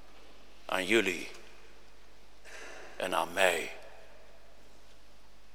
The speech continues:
Daarom zit je vanmorgen hier. Jongelui, knoop je dat in je oor. Daarom zit je hier.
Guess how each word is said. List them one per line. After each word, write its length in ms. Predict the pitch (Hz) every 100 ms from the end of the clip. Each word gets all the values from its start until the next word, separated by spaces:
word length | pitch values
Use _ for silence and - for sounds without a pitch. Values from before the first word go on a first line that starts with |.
| - - - - - - - - - - -
Daarom 380 | 117 107 107 98
zit 260 | - 107
je 100 | -
vanmorgen 540 | - 101 98 90 90 92
hier. 400 | 92 92 92 - - - - - - - - - -
Jongelui, 560 | 107 101 98 104 98 98 - - -
knoop 280 | 117 101
je 80 | 110
dat 200 | 107 98
in 100 | 104
je 140 | 95 117
oor. 300 | 107 101 95 - - - - - - - - - - -
Daarom 360 | 107 101 98
zit 260 | - 117 -
je 80 | 92
hier. 400 | 101 80 69